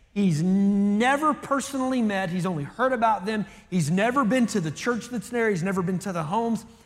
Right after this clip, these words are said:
But yet he's inspired and prompted by the Holy Spirit to write this letter to the Colossian people, which we now have included in our New Testament. Verse seven, he said, "You learned a lot about the good news from Epaphras." That's his friend.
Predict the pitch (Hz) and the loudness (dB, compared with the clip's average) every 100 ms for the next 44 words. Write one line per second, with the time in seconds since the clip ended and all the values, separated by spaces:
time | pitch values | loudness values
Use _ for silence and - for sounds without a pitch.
0 | _ - 185 180 214 220 - 202 175 170 | _ -4 -4 0 -2 -2 -2 0 0 -2
1 | - - 233 220 262 254 208 147 - 220 | -6 -2 0 2 2 2 0 -6 -2 -2
2 | 214 220 180 175 165 175 202 196 - - | 0 0 0 0 0 -2 -2 -2 -6 -6
3 | 165 170 170 - 170 156 185 233 - - | -4 -4 -6 -6 -2 2 2 0 -4 -14
4 | - _ 131 170 202 220 240 247 277 269 | -20 _ 0 2 2 0 0 2 2 0
5 | 180 180 - 170 151 180 170 196 208 214 | -2 -4 -4 -6 -6 -6 -2 -2 -2 -8
6 | 180 226 220 180 160 - - 165 170 220 | -6 -4 -2 -2 -4 -8 -8 -6 0 4
7 | 285 247 196 175 180 170 160 - 220 262 | 4 2 0 0 0 0 -2 -2 0 2
8 | 165 156 160 - _ _ _ 147 156 165 | 2 -4 -8 -18 _ _ _ -4 -2 -2
9 | 160 175 170 143 135 170 170 196 175 151 | -2 -4 -4 -8 -4 -4 0 -2 -2 -4
10 | 170 160 170 180 190 185 180 175 180 175 | -4 -2 0 0 0 0 0 0 2 0
11 | 175 165 175 180 185 170 185 165 180 190 | -2 -2 0 0 -2 -4 -6 -4 -2 -2
12 | 156 127 - 170 208 - 226 233 208 147 | -6 -12 -8 -6 -6 -6 -2 0 0 -2